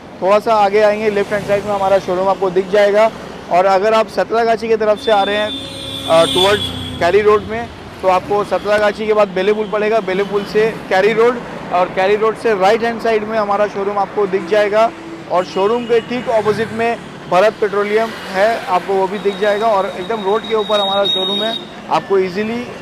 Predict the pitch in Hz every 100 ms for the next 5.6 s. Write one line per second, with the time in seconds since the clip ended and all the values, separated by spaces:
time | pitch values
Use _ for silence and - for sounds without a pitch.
0 | - 170 170 175 185 208 196 175 - 180
1 | 185 196 190 190 185 185 185 180 220 214
2 | - - - 165 196 254 226 208 214 214
3 | 220 226 190 190 202 214 214 220 208 202
4 | 180 196 196 220 214 - 208 214 - -
5 | - 156 160 160 165 160